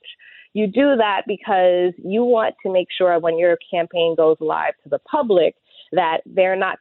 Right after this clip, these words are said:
seeing a campaign that has zero raise. They're seeing money in it. And that's just, like, psychology to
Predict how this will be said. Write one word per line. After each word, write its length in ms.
seeing 340
a 380
campaign 460
that 180
has 220
zero 360
raise. 380
They're 240
seeing 420
money 480
in 160
it. 140
And 160
that's 260
just, 200
like, 300
psychology 640
to 100